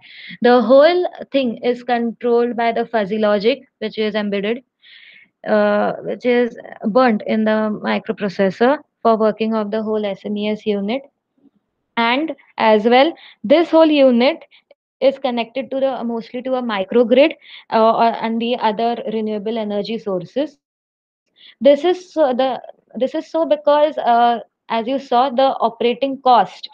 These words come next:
as well as the investment is high for such un-, for this kind, for this unit. So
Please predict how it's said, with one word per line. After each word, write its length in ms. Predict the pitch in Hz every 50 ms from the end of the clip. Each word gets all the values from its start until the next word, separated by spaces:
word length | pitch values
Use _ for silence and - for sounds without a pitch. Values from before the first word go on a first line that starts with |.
| - - - -
as 180 | - 233 226 220
well 200 | 247 247 262 262
as 200 | 269 277 285 226 233
the 200 | 285 - - -
investment 760 | 233 240 233 233 240 240 240 - - 269 285 302 330 339 - _ _ _ _ -
is 160 | 285 262 247
high 420 | 214 247 240 220 208 190 - - - -
for 140 | 240 233 226
such 340 | - 247 226 220 220 -
un-, 180 | 214 190 190 180 -
for 120 | 226 214
this 220 | 208 233 233 226 -
kind, 320 | - 220 214 - - - -
for 120 | 226 220
this 220 | 220 233 233 233 220
unit. 340 | 202 180 180 214 277 285 - _ - - - - - - _
So 640 | - - 269 254 240 240 240 240 233 220 - -